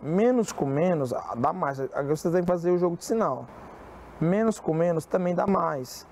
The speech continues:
No caso, mais A, menos com menos dá mais, aí mais A B, e menos com mais dá menos, tá? Então, menos dois B.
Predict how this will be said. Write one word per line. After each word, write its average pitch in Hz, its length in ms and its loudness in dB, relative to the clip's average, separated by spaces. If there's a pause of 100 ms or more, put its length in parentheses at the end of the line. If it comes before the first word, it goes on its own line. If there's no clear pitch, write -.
(160)
No 147 100 0
caso, 160 280 0
mais 139 340 0
A, 156 300 2 (760)
menos 180 280 2
com 180 100 0
menos 151 260 0
dá 147 140 0
mais, 131 480 0
aí 131 180 0
mais 127 480 0
A 156 160 0
B, 135 600 0 (640)
e 190 100 4
menos 202 680 4
com - 140 -6
mais 139 800 -2 (180)
dá 123 220 0
menos, 151 500 2
tá? 170 240 -2 (680)
Então, 143 180 -2
menos 147 440 0
dois 170 340 2
B. 123 340 0